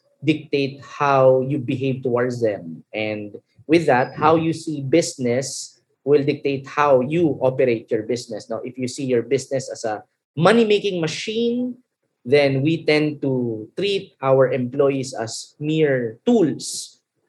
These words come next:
that will, uh, help, uh, run the organization or the machine. But if we see our business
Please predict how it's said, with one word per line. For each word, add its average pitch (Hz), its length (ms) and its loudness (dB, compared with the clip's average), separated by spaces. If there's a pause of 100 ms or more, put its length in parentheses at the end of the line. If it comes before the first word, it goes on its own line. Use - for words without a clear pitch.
(100)
that 131 320 2
will, 135 160 2
uh, 107 480 0
help, 156 320 4 (160)
uh, 110 320 -2
run 165 360 2
the 143 120 0
organization 127 720 -2
or 117 160 -8
the 107 80 -2
machine. 104 640 -8 (480)
But 139 160 2
if 156 240 -2
we 170 160 0
see 151 480 -4
our 190 320 6
business 131 880 -4